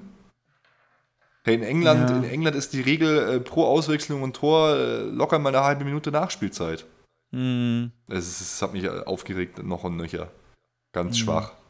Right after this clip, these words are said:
Speaker 1: vom Schiri. Gagelmann.
Speaker 2: Ganz sch-
Speaker 1: Naja.
Speaker 2: Ja, daran lag's nicht.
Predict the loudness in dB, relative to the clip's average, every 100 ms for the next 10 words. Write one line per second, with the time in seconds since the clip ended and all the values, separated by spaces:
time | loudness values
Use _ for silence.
0 | _ -10 -8 -6 -4 -4 -4 -12 _ _
1 | _ _ -4 2 2 2 -2 -6 -10 -16
2 | -20 _ _ _ _ -10 -8 -10 -12 -14
3 | -18 _ _ 0 2 4 4 2 0 -6
4 | 0 2 2 -2 -6 -8 -6 -6 -8 -14